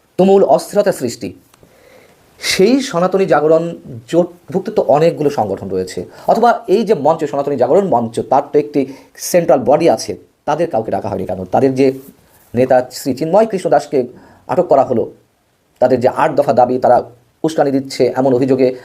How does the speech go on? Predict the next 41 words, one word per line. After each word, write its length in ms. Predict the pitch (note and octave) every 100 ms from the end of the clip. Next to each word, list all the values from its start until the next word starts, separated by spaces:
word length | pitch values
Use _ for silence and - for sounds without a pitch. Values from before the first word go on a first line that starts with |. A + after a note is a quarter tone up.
| -
রাষ্ট্রদ্রোহিতা 480 | A#2+ C3+ A#2+ C3+
অভিযোগে, 400 | B2+ B2+ B2+ B2 - -
সব 180 | - G#3+
কিছুই 180 | G3 A3
ঠিক 160 | D#3+ -
আছে, 240 | - - - _ _ _ - -
কিন্তু 220 | A#3 A#3+
তাদের 300 | - F#3+ B3 C#4+ - -
কোনো 320 | G#3 G#3 F#3
সামনে 300 | - E3 F3+
সারি 180 | F3+ E3+
নেতাকে 280 | D#3 E3 D#3
ডেকে 200 | D#3 F3+
তো 100 | D#3
বলা 220 | C3+ F3+
যেত, 240 | G3+ D3+ - - _ A2+
"ভাই, 140 | C#3 C3+
তোমরা 160 | D3+ D#3+
কি 120 | A#3
চাইছো, 460 | A#3 A2 G#2 F2 - _ _ _ _ -
কি 120 | -
তোমাদের 300 | A3 E3 A2+
দাবি? 280 | G2 F#2+ F2+ - _ -
আমরা 160 | F3+ F#3+
শুনতে 280 | - A#3
চাই, 260 | G#3+ F#2 F2+ - _ _
আমরা 140 | - F#3
তোমাদের 260 | F3+ F3
দাবিগুলো 440 | D#3+ E3+ F3 F#3 F#3 - - B2
মেটানোর 360 | C3 E3+ E3
জন্য, 280 | D3 E3+ F3+
সমাধান 340 | E3+ D#3+ E3
করার 200 | E3+ E3
জন্য 200 | D#3+ E3+
আমরা 120 | D#3 D3
বসতে 260 | F3+ F3
চাই।" 220 | C#3 F#2+ - _ _ _ _ _ _
বসা 180 | C#3 F3
হয়েছে? 260 | G#3 A#3 G2+
বসা 220 | G#2 A2
হয়নি। 180 | A2